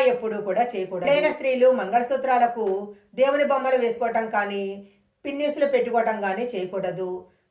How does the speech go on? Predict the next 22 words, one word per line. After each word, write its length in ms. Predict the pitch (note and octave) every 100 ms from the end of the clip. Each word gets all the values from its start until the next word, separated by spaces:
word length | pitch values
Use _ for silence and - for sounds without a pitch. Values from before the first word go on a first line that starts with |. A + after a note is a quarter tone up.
| _ _ A#3
మగవాళ్ళు 560 | B3 C#4+ D#4 D4+ C4+ B3+ B3 G3+
జంజాలకు 560 | G#3+ A3 C4 C#4+ C#4+ C#4+ -
పిన్నీసులు 440 | A3 A#3 B3 C4+
పెట్టుకోవటము, 640 | A#3+ A3 A3 A3 G#3+ G3 G3 G3 - _
మలతాడుకు 500 | A3+ B3+ D4 D4 C#4+
పిన్నీసులు 420 | C4+ A#3 A#3+ B3 A#3+
పెట్టుకోవటము 640 | A#3+ - A#3 A3+ G3+ G3 G#3+
మొదలైన 340 | C4 C4+ C4 B3
పనులు 260 | A#3 G#3 A#3+
చేయకూడదు. 560 | G3+ F#3 G3+ F#3+ F#3+ F#3+ - _ -
అలా 180 | C4 C4+
గనక 240 | C4+ C#4+
చేసినట్లయితే 680 | D4 B3+ B3 B3+ A#3+ A3 B3+
నెగటివ్ 420 | B3 G3 G3 C4 B3+
ఎనర్జీ 340 | A3 F#3+ B3+
వ్యాపిస్తుంది. 680 | A3+ F3 G#3 - G3 F#3 F#3+ F#3+ A3
రాత్రి 340 | A3 A#3+ D#4
సమయంలో, 520 | D#4+ D4+ D4+ C#4+ C4 A#3 A3+ A3+ - _ _ -
పెళ్ళైన 380 | G#3+ C4 D4 D4+
స్త్రీలు 400 | - C4 B3 C4
రాత్రి 340 | G#3 F3+ B3+
సమయంలో 500 | C4+ B3+ B3+ B3 G#3+